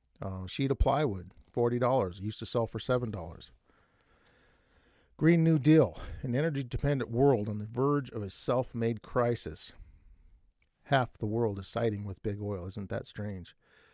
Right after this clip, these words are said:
Um, that's a clever way to, um, to deceive people, isn't it? To, uh, create these crises and, uh,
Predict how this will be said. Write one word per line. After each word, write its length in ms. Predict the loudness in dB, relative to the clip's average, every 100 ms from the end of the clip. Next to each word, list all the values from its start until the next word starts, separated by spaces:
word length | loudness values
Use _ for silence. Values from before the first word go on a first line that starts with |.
| _ _ _ -4
Um, 520 | 0 2 0 -6 -10 -16 -20 _ _ _ _ _ -14
that's 160 | -10 -10
a 20 |
clever 400 | -2 0 2 0
way 320 | 2 2 0 -4
to, 320 | -4 -4 -6
um, 380 | -8 -10 -14 -16 -10
to 180 | -8 -8 -12 -12
deceive 640 | -10 -6 -4 -2 -4 -6 -18 _ _ -8
people, 380 | -6 -6 -8 -10
isn't 220 | -8 -10
it? 160 | -12 _ _ _ _ _ -6
To, 420 | 0 2 0 -4 -6
uh, 240 | -6 -6 -8
create 340 | -4 -2 -2
these 260 | -2 -4 -6
crises 920 | -6 -4 -2 -4 -8 -8 -10 -12 -18 _ _ _ _ _ _ -6
and, 500 | -6 -4 -8 -12 -16 -12
uh, 280 | -8 -8